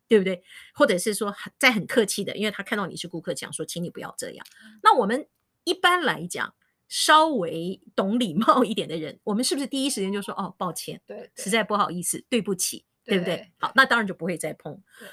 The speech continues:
Speaker 1: 所以就说，如果有的时候是发生这种情形，你自己其实也不知道自己当天为什么会这样。好，或者还有一种，就是说纯粹的，就像月韶刚刚讲说，万一真的是完全无心，
Speaker 2: 嗯。
Speaker 1: 但是对方觉得你这个很不，呃，就是说对，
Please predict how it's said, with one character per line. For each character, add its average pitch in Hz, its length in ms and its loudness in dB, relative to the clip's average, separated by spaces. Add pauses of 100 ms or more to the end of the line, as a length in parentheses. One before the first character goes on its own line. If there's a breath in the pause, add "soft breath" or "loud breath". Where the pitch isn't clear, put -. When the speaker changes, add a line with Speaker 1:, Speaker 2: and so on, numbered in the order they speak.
Speaker 1:
所 - 160 4
以 453 80 6
就 427 120 4
说， 440 180 2
如 294 180 2
果 233 220 0
有 190 180 0
的 214 120 0
时 202 160 -2
候 202 180 -2
是 - 300 -4
发 233 180 2
生 247 160 -2
这 247 100 0
种 185 200 -4
情 139 200 -10
形， 220 240 -12 (220)
你 254 140 -2
自 415 160 0
己 233 100 -4
其 - 160 -8
实 240 140 -6
也 190 80 -4
不 196 100 -12
知 240 60 -4
道 247 120 -2
自 226 160 -6
己 170 240 -8
当 196 140 -4
天 190 160 -6
为 196 100 -2
什 170 120 -8
么 147 80 -16
会 165 120 -12
这 123 200 -12
样。 - 180 -10 (220)
好， - 180 -8 (300 soft breath)
或 494 200 6
者 208 120 0
还 208 160 2
有 262 120 2
一 208 40 -4
种， 170 260 -8
就 233 100 2
是 220 40 0
说 233 100 2
纯 196 240 -2
粹 254 160 -2
的， 196 80 0
就 196 140 -4
像 196 180 -4
月 196 140 -2
韶 165 180 -6
刚 190 140 -4
刚 196 80 -4
讲 185 160 -10
说， - 240 -10
万 349 200 -2
一 339 80 -6
真 349 140 -6
的 339 100 -4
是 247 120 -4
完 170 240 -2
全 175 180 -6
无 160 160 -6
心， 185 220 -4 (340 soft breath)
Speaker 2:
嗯。 202 80 -14
Speaker 1:
但 330 100 4
是 302 80 0
对 359 300 -2
方 202 380 -2
觉 165 160 -4
得 185 260 -4
你 175 240 -8 (140)
这 - 100 -2
个 180 100 -4
很 147 160 -10
不， - 160 -16 (300)
呃， - 120 -12
就 247 120 4
是 240 60 4
说 233 80 -2
对， - 280 -6